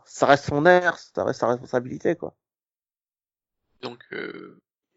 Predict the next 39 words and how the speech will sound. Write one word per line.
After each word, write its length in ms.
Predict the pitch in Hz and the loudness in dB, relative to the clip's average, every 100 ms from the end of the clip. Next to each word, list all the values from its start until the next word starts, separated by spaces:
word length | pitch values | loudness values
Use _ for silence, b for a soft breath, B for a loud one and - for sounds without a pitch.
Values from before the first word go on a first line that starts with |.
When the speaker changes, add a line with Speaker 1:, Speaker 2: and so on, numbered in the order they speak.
| _ - | _ -2
Speaker 2:
enfin, 120 | 135 | 0
moi, 160 | 131 160 | 2 8
Speaker 1:
Même 200 | 196 214 | 10 10
Speaker 2:
c'est 60 | 202 | 8
Speaker 1:
si, 80 | - | 6
Speaker 2:
pas 140 | - | 8
Speaker 1:
même 200 | 214 269 | 12 10
s'il 240 | - 262 220 | 10 6 10
a 80 | 208 | 12
pas 300 | 226 202 190 | 12 12 10
écrit 300 | 202 226 226 | 6 2 4
le 80 | |
dernier, 680 | 185 180 165 196 269 330 - | 8 8 8 4 6 6 6
euh, 200 | 165 165 - | 6 6 6
en 140 | 175 | 2
tant 160 | 208 202 | 2 0
que 60 | |
showrunner, 380 | 185 156 175 247 | 2 2 4 4
il 100 | 220 | 8
avait 160 | 170 151 | 8 8
le 40 | |
droit 200 | 135 180 185 | 8 8 8
de 60 | 180 | 6
le 80 | 143 | 6
réécrire 340 | 139 - 131 | 4 4 -2
entièrement, 500 | 120 120 120 202 208 | 0 0 4 6 6
il 80 | 143 | 4
avait 100 | 120 | 2
le 40 | |
droit 160 | 120 165 | 2 0
de 100 | 120 | 2
refaire 380 | 110 113 123 - | -2 -4 -6 -8
plein 180 | 120 123 | -8 -10
de 80 | |
choses, 440 | - 185 202 160 127 B B - | 2 6 6 6 -2 B B -6
de 60 | |
supprimer 360 | 135 143 151 131 | -6 0 4 6
des 100 | 131 | 4
trucs. 520 | - 226 240 - - | 2 -2 -2 -6 -2